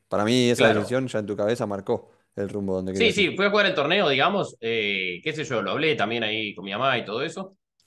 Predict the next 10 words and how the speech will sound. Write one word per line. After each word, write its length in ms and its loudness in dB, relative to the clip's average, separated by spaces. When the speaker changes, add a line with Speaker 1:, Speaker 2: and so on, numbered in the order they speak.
Speaker 2:
porque, 920 0
bueno, 400 0
y 500 -8
lo 180 -2
de 80 0
la 80 2
estación 300 -2
de 40 -8
servicio 380 -2
ahí 340 -2